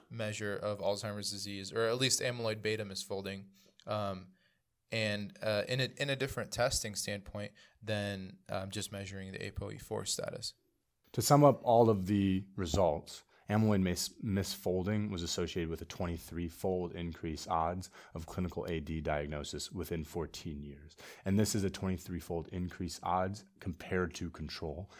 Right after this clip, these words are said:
Speaker 2: And that's what's important to note here. This twenty-three-fold increase odds is just saying, um, similar to how apoe four suggests there is a increased odds of getting,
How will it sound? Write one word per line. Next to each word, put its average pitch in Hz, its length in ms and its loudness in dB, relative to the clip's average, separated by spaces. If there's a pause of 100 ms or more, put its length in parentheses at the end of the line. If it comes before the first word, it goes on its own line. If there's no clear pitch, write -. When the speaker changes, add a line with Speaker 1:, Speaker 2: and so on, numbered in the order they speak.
(220)
Speaker 2:
And 80 100 -4
that's 78 160 -2
what's 85 160 -8
important - 440 -8
to 80 100 -8
note 76 200 -6
here. 78 280 -2 (840)
This - 200 -6
twenty-three-fold 95 880 -2
increase 85 440 -6
odds 85 380 -2 (260)
is 92 140 0
just 107 380 2
saying, 90 440 -2 (400)
um, 78 240 -4
similar 113 400 2
to 87 80 0
how 87 220 2
apoe 82 420 -4
four 82 640 0 (240)
suggests 82 1040 -2
there 82 220 0
is 78 360 -2
a 78 360 -4
increased 92 560 -2
odds 82 320 2
of 87 240 -10
getting, 92 420 -2